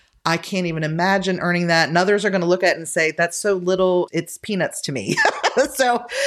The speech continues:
I know we're all in a different part of the journey. This is not for comparison, but I always love being transparent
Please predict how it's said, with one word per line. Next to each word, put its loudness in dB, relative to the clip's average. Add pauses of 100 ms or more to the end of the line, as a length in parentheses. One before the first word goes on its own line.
I 2
know 2
we're 4
all 4
in 2
a 2
different -2
part 4
of 0
the 2
journey. 0
This -2
is -4
not 2
for 2
comparison, -2 (340)
but 2
I 2
always 2
love 4
being 0
transparent -2